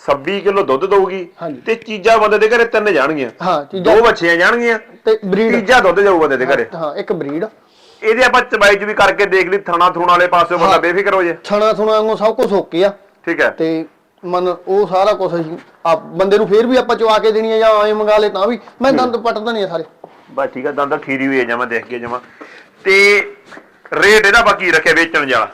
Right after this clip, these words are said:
Speaker 2: ਰੇਟ ਬਸ ਆਪਾਂ ਉਹੀ ਕਰਨੇ ਆ, ਦੂਜੀ ਵਾਰ ਬੰਦਾ ਆਪਾਂ ਨੂੰ ਫੋਨ ਹੀ ਨਾ ਲਾਵੇ। ਜੇ ਕੋਈ
Speaker 1: ਠੀਕ।
Speaker 2: ਐ ਬੰਦਾ ਕਹੂਗਾ ਵੀ ਮੈਂ ਦਸ ਹਜ਼ਾਰ ਇਹਨੂੰ ਘਟਾ ਲੂੰਗਾ,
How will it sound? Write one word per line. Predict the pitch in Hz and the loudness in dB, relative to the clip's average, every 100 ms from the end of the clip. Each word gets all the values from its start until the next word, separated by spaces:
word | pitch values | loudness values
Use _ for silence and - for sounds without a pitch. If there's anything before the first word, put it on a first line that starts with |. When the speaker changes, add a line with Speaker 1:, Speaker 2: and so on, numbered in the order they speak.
| - _ - _ - | -12 _ -20 _ 0
Speaker 2:
ਰੇਟ | 220 285 | 4 4
ਬਸ | 294 294 302 311 269 - _ _ _ _ - | 4 4 4 2 0 -16 _ _ _ _ -2
ਆਪਾਂ | 247 277 285 | 0 4 6
ਉਹੀ | 254 285 | 6 6
ਕਰਨੇ | 262 247 262 | 6 4 4
ਆ, | 262 | 2
ਦੂਜੀ | 254 214 | 2 2
ਵਾਰ | 262 254 | 2 4
ਬੰਦਾ | 247 247 | 2 4
ਆਪਾਂ | 254 254 | 2 2
ਨੂੰ | 254 226 | 2 2
ਫੋਨ | 214 226 | 4 4
ਹੀ | 233 | 4
ਨਾ | 226 | 4
ਲਾਵੇ। | 214 196 | 4 4
ਜੇ | 185 165 180 | 0 -4 -2
ਕੋਈ | 214 | 0
Speaker 1:
ਠੀਕ। | 226 | 4
Speaker 2:
ਐ | 226 226 | 4 4
ਬੰਦਾ | 220 226 | 2 2
ਕਹੂਗਾ | 220 214 220 | 2 2 4
ਵੀ | 226 233 | 4 4
ਮੈਂ | 233 | 2
ਦਸ | 202 180 | 2 4
ਹਜ਼ਾਰ | 190 202 | 4 6
ਇਹਨੂੰ | 208 240 233 | 4 2 2
ਘਟਾ | 254 | 2
ਲੂੰਗਾ, | 247 214 208 - | 4 4 2 0